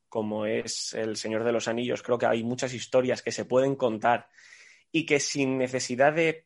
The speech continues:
parecerse a nada de lo ya contado pueden ser interesantes para el público y que además, bueno,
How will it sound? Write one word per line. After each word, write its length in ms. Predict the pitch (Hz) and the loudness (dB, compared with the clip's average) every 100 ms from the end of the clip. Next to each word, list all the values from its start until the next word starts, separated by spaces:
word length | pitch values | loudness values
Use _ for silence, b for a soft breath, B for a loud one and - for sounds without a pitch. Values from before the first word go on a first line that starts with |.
| _ | _
parecerse 500 | 147 135 131 135 - | 2 2 2 0 2
a 40 | 139 | 2
nada 200 | 135 131 | 4 4
de 80 | 123 | 4
lo 100 | 117 | 4
ya 180 | 127 | 2
contado 440 | 123 120 135 135 107 | 2 0 2 2 2
pueden 240 | 127 127 | 2 0
ser 160 | 127 135 | 0 -2
interesantes 680 | 120 117 107 104 135 135 - | -2 -2 -2 -2 -4 -4 0
para 160 | 127 | 2
el 100 | 117 | 2
público 480 | 123 139 131 127 160 B B B B B | 0 -4 -4 -6 -12 B B B B B
y 140 | 147 | 0
que 80 | 127 | 6
además, 400 | 123 113 117 139 | 6 6 2 0
bueno, 340 | 127 127 101 | 0 -2 -4